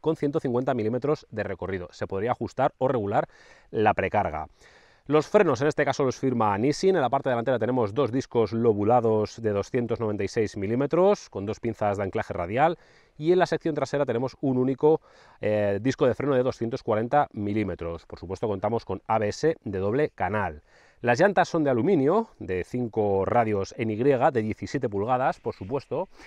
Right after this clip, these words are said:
y la medida de los neumáticos es de ciento veinte en el tren delantero y ciento sesenta en el tren trasero. Yo en este caso, para esta prueba,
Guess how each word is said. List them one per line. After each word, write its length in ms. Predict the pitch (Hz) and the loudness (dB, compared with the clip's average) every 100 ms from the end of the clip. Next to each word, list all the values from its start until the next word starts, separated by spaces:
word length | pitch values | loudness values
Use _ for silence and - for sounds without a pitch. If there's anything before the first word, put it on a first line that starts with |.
| - - | -20 -8
y 80 | 156 | -2
la 80 | 185 | 0
medida 200 | 190 185 | 2 0
de 60 | |
los 80 | 156 | -2
neumáticos 720 | 147 139 156 151 147 165 - | -4 -2 -4 -2 -2 -2 -4
es 260 | 147 151 - | -6 -6 -6
de 120 | 110 | -8
ciento 260 | - 131 123 | -4 -4 -2
veinte 360 | 135 127 139 | -4 -4 -6
en 100 | 113 | -6
el 60 | 104 | -4
tren 140 | 120 | -2
delantero 300 | 131 101 117 | -2 -4 -4
y 60 | 123 | -4
ciento 260 | - 123 | -4 -6
sesenta 420 | 117 113 123 147 143 | -6 -8 -4 -2 -2
en 120 | 110 | -4
el 120 | 95 | -6
tren 240 | 92 131 156 | -4 -4 -4
trasero. 560 | - 95 - 104 85 80 _ _ - | -6 -6 -4 -6 -6 -10 _ _ -12
Yo 200 | 113 160 | 2 4
en 80 | 202 | 4
este 180 | - | 2
caso, 320 | 135 156 - 160 | 0 -2 -2 -2
para 260 | 101 101 | 0 0
esta 180 | 156 143 | 2 0
prueba, 440 | 117 151 135 160 | 2 2 4 2